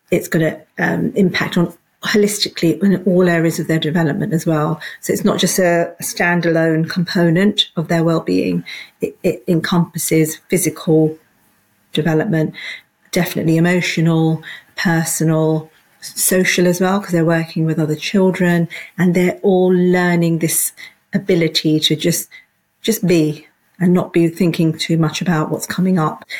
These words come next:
And I think that's what, um, that, that's what yoga, yoga and, and activities that can be planned into, into a curriculum, um, will really enable, it will enable natural mindfulness opportunities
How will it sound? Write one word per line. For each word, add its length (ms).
And 120
I 40
think 220
that's 320
what, 380
um, 600
that, 260
that's 240
what 240
yoga, 500
yoga 500
and, 320
and 360
activities 640
that 180
can 100
be 100
planned 420
into, 500
into 500
a 40
curriculum, 680
um, 460
will 140
really 260
enable, 580
it 80
will 360
enable 520
natural 560
mindfulness 760
opportunities 1040